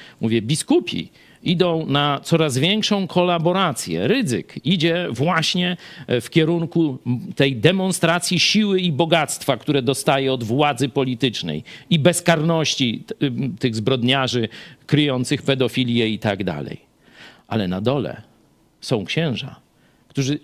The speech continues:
często nie mają, prócz systemu, w którym są, nie, tam systemu, e, katolickiego, nie mają z tymi zbrodniami bezpośrednio nic do czynienia, ale całe odium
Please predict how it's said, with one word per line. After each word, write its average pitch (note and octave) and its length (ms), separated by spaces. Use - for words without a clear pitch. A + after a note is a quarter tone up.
często G#3+ 340
nie F#3 160
mają, F#3+ 440
prócz - 420
systemu, D#3+ 640
w - 40
którym A2+ 640
są, C#3+ 300
nie, G#2+ 240
tam G#2 340
systemu, A2 520
e, F2+ 260
katolickiego, C3+ 840
nie D3 160
mają D3+ 440
z - 100
tymi D3+ 240
zbrodniami B2+ 680
bezpośrednio A2+ 600
nic A2+ 220
do G#2+ 120
czynienia, F#2 640
ale A2 280
całe G#2+ 400
odium A#2+ 600